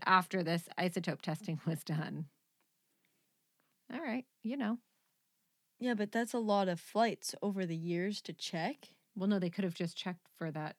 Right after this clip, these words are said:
Speaker 1: time frame, like, when he ended up at the train station right next to the airport. Remember, the train station is, like, right next to the airport.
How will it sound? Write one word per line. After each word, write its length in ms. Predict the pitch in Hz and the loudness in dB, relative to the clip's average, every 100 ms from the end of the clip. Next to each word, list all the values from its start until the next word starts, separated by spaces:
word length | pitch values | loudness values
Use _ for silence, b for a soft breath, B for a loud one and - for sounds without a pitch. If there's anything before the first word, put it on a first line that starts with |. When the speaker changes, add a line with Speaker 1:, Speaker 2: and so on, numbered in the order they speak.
| - | -12
Speaker 1:
time 280 | 170 226 | -6 -4
frame, 340 | 196 - - 165 _ _ _ _ _ | -4 -6 -12 -16 _ _ _ _ _
like, 120 | 175 - | -10 -6
when 200 | 180 170 | -2 0
he 540 | 160 180 170 165 156 - _ _ _ _ | 0 -2 -2 -2 -4 -8 _ _ _ _
ended 280 | 180 175 160 | 0 2 4
up 320 | 185 170 - _ _ _ _ _ - | 4 2 0 _ _ _ _ _ 4
at 160 | 190 190 | 4 4
the 60 | |
train 240 | 175 202 202 | 2 4 2
station 320 | 180 165 175 | 0 -2 0
right 160 | 165 | -2
next 200 | - 170 | -2 -4
to 80 | - | -4
the 120 | 160 | -4
airport. 440 | - 214 - - - _ _ _ _ _ _ _ _ _ _ _ _ _ _ _ _ _ _ _ | -4 -6 -6 -10 -12 _ _ _ _ _ _ _ _ _ _ _ _ _ _ _ _ _ _ _
Remember, 220 | 185 190 208 | 0 2 2
the 80 | |
train 220 | 180 214 240 | 0 0 0
station 300 | 196 165 156 | -2 -2 -4
is, 120 | 160 | -4
like, 120 | 160 | -6
right 240 | 147 170 - | -4 -4 -4
next 220 | 156 - | -8 -8
to 60 | |
the 120 | 143 147 | -8 -6
airport. 440 | 170 - - - | -6 -8 -10 -12